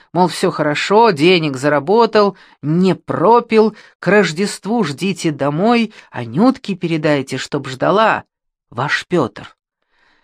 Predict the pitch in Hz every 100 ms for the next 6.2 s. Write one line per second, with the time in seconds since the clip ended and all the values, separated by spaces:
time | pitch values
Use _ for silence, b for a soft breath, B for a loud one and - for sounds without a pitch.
0 | _ _ _ - 185 214 208 254 254 233
1 | 185 190 160 185 190 170 156 - 156 160
2 | 175 202 156 - 147 147 147 139 135 -
3 | 143 208 226 - 147 - 147 151 156 160
4 | 151 - 151 - 302 214 160 143 147 175
5 | 160 160 151 147 139 139 226 277 254 220
6 | 208 196